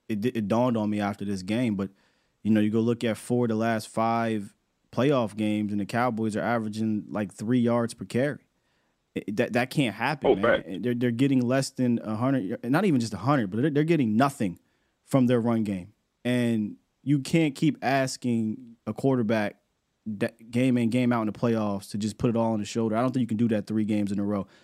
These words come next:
Speaker 1: I mean, maybe Dan Marino, maybe John Elway in the eighties, maybe Pat Mah-, maybe
Speaker 2: Mm-hmm.
Speaker 1: Pat. But even if you look at Pat,
Speaker 2: Mm-hmm.
Speaker 1: he's still got a, a, an efficient run game to lean on.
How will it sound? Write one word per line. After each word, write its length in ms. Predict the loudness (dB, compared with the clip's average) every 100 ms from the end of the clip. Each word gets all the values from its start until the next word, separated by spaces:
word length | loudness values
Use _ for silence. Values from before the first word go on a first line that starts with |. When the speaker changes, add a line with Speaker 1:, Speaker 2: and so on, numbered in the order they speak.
| _
Speaker 1:
I 40 | 2
mean, 140 | 4
maybe 200 | 4 2
Dan 260 | 2 2 2
Marino, 500 | 2 2 4 4 2
maybe 200 | 2 0
John 280 | 2 0 2
Elway 380 | 2 2 2 2
in 60 |
the 60 | 2
eighties, 460 | 2 2 2 0 0
maybe 220 | 0 0
Pat 260 | 0 -2 -2
Mah-, 100 | 0
maybe 440 | 4 6 6 4
Speaker 2:
Mm-hmm. 80 | 2
Speaker 1:
Pat. 280 | 0 -2 -2
But 120 | 0
even 300 | 2 4 4
if 100 | 2
you 80 | 2
look 180 | 2 2
at 180 | -4 0
Pat, 360 | 2 2 0 _ _ _
Speaker 2:
Mm-hmm. 180 | -10 -10 2
Speaker 1:
he's 220 | 4 4
still 300 | 2 0 2
got 220 | 2 2
a, 140 | 0 -2
a, 40 | -4
an 140 | -2
efficient 440 | -2 0 0 0 -2
run 220 | 0 0
game 220 | 0 0
to 60 | 0
lean 300 | 0 0 0
on. 240 | -2 -6